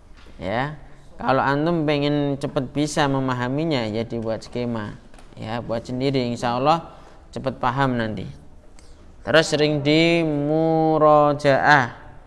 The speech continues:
Ya, di murojaah. Kalau antum man-, mengandalkan ini tok, ya masih kurang. Al-wawu. Masih berapa menit ini? Nanti sampai jam enam ya.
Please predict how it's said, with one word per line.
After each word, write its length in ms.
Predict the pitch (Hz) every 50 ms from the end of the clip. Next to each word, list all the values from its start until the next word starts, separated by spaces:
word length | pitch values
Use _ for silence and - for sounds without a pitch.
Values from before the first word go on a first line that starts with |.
| - - - - -
Ya, 140 | 104 113 127 131 127
di 80 | 131
murojaah. 800 | 127 127 123 123 127 123 - - 120 117 135 123 110 - - - - - - - - - - - - - - - - - - - - - - 107
Kalau 160 | - 120 120 117
antum 280 | 123 131 139 147 151
man-, 240 | 147 143 143 135 - 101
mengandalkan 640 | 135 143 143 139 135 127 131 127 127 131 135 131 135
ini 160 | 139 151 160 151
tok, 520 | 156 147 147 - - - - - - -
ya 560 | 117 123 120 117 117 113 113 110 107 101 104
masih 320 | 117 120 120 117 - 120 127
kurang. 560 | 120 113 107 107 107 110 110 110 113 113 120 - - - - - - - - - - - - - - - - - - - - - - - - - - - - - - - - - - - - - -
Al-wawu. 880 | - 143 170 180 180 190 208 214 220 226 220 208 190 160 135 113 - - - - - - - - - - - - - - - - - - - - - - - - - - - - - - - - - - - - - - - - - - - - - - - - - - - - - - -
Masih 240 | - 107 120 123
berapa 320 | 117 117 117 120 113 117 117
menit 300 | 120 123 123 117 104 110
ini? 160 | 117 - - - - - -
Nanti 240 | 113 135 156 160
sampai 240 | 165 151 139 131 110
jam 160 | - 123 120
enam 160 | 120 127 139 135 117
ya. 140 | 107 - -